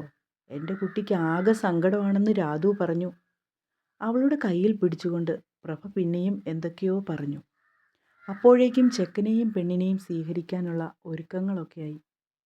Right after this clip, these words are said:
കുറച്ചേറെ കുട്ടികൾ താലവുമായിട്ട് വരിവരിയായി ഇറങ്ങി വന്നു. "പ്രഭേച്ചി വായോ."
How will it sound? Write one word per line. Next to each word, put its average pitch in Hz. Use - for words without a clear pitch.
കുറച്ചേറെ 233
കുട്ടികൾ 196
താലവുമായിട്ട് 180
വരിവരിയായി 180
ഇറങ്ങി 165
വന്നു. 143
"പ്രഭേച്ചി 202
വായോ." 196